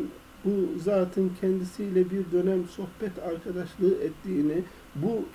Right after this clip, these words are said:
ilmi fezailinden, e, istifade ettiğini söyler bizlere. Nitekim Esrar Dede de kaynağının,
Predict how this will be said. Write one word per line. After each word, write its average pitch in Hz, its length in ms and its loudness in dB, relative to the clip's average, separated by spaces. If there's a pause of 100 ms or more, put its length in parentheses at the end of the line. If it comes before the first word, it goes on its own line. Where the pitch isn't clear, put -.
(140)
ilmi 190 480 4
fezailinden, 185 1080 4 (640)
e, 151 360 4 (220)
istifade 190 640 0
ettiğini 165 760 0 (140)
söyler 185 600 0 (760)
bizlere. 180 580 2 (540)
Nitekim 214 760 0 (400)
Esrar 202 580 2
Dede 208 300 2
de 202 200 4 (1120)
kaynağının, 208 680 4